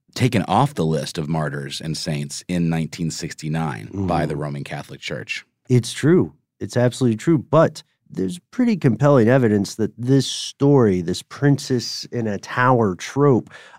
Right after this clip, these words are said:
Speaker 2: uh, did lend, uh, did lend some inspiration to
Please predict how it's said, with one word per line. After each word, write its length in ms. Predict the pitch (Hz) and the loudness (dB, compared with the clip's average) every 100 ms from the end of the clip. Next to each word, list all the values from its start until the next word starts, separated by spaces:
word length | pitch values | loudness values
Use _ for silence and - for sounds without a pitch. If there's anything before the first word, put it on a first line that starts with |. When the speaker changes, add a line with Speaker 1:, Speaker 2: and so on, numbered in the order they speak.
| - | -2
Speaker 2:
uh, 200 | 120 110 104 95 - | 0 0 -6 -16 2
did 360 | 147 156 151 - | 4 6 2 -2
lend, 640 | 101 107 139 147 127 123 - - | -4 2 4 6 6 4 0 -4
uh, 500 | 107 107 107 107 107 50 - | -2 0 0 0 -2 -6 -10
did 240 | 120 175 151 | -2 -2 0
lend 340 | 135 165 175 | 0 2 0
some 160 | - 160 | -2 0
inspiration 840 | 165 - 160 175 214 - 104 110 - _ _ - | 0 -2 0 2 0 0 0 0 -4 _ _ -12
to 420 | - 113 113 | -2 2 2